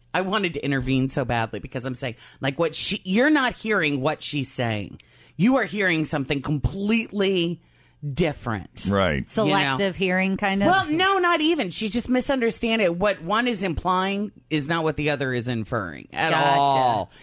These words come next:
Speaker 1: And so it's like she's getting all mad over what she just said, but
Speaker 2: It's like they speak two different languages.
Speaker 1: Completely.
Speaker 2: Yeah.
Speaker 1: And so I'm like, "Guys,
Speaker 3: get it
Speaker 1: we,
Speaker 3: together."
Speaker 2: But
Speaker 1: we
Speaker 2: she
Speaker 1: can fix
Speaker 2: moved
Speaker 1: this.
Speaker 2: down there to be with her sister,
Speaker 1: Well,
Speaker 2: didn't she?
Speaker 1: yeah, well, she moved back to her home.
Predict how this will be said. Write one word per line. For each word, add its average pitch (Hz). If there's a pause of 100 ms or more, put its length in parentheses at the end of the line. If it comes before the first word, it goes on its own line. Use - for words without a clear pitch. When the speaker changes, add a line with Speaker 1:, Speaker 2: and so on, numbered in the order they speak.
(160)
Speaker 1:
And 170
so 170
it's 156
like 160
she's 202
getting 285
all 202
mad 247
over 175
what 190
she 196
just 170
said, 269
but 170 (120)
Speaker 2:
It's -
like 98
they 87
speak -
two -
different 80
languages. 73 (180)
Speaker 1:
Completely. 240
Speaker 2:
Yeah. 143
Speaker 1:
And 120
so 185
I'm 175
like, 156
"Guys, 151 (1700)
Speaker 3:
get 170
it 208
Speaker 1:
we, 339
Speaker 3:
together." 247
Speaker 2:
But -
Speaker 1:
we -
Speaker 2:
she 330
Speaker 1:
can 208
fix 220
Speaker 2:
moved 208
Speaker 1:
this. 180
Speaker 2:
down 214
there 175
to 123
be 143
with 143
her 151
sister, 311 (140)
Speaker 1:
Well, 381
Speaker 2:
didn't 147
she? 220
Speaker 1:
yeah, 359
well, 339
she 330
moved 302
back 240
to 202
her 170
home. 147